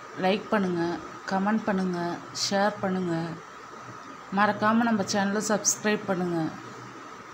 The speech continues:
பார்வதி ஆதிக்கு நெத்தியில முத்தம் தரா. ரெண்டு பேரும் அதை feel பண்ணிட்டு இருக்க.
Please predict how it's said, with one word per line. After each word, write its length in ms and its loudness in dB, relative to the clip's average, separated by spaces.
பார்வதி 460 4
ஆதிக்கு 440 4
நெத்தியில 420 2
முத்தம் 340 0
தரா. 360 -2
ரெண்டு 260 0
பேரும் 240 2
அதை 160 4
feel 280 0
பண்ணிட்டு 340 0
இருக்க. 380 -2